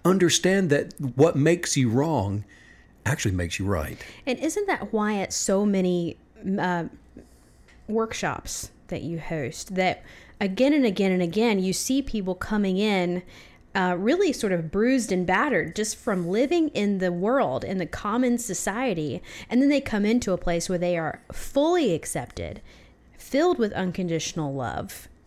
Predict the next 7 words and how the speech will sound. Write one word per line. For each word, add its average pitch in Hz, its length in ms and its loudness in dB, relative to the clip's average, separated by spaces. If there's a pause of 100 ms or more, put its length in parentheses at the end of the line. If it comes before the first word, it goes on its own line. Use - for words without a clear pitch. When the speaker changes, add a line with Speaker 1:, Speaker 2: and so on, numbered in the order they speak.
Speaker 2:
They 196 280 -4
are 180 200 -4
embraced 180 680 -4
for 185 100 -6
their 160 160 -2
differences. 143 920 -6 (340)
Um, 180 360 -2